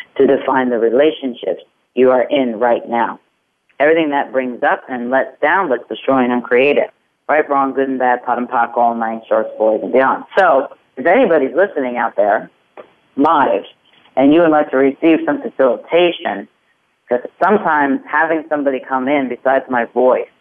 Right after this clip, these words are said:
and let me guide you and walk you through the stuckness of the story will really open that up, not only for you, but for everybody else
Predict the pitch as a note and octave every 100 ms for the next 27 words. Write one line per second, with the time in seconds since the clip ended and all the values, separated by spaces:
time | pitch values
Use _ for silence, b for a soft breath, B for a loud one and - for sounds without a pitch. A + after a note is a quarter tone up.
0 | _ C3 B2 A#2+ C3+ C3+ C#3 C3 A#2 C3+
1 | D3 F3 F3 - B2+ B2 A#2+ C3 B2+ A#2+
2 | D3+ D3+ - C3 A#2+ _ - D3+ F3 C3+
3 | F#2+ - _ _ _ _ C3 - D#3 D3
4 | B2+ B2+ - A2+ - - D#3 E3 C#3 A2
5 | F#2 - _ _ _ _ _ C#3 C3+ C3+
6 | F#3 F#3 D3 C3+ C#3 C3+ C3+ C3 C3 B2+
7 | C3 - - C3+ C3 D3 D#3+ C3 - B2
8 | B2 B2+ A#2 A#2 - A#2+ A#2+ A2+ A2 A2+
9 | A#2+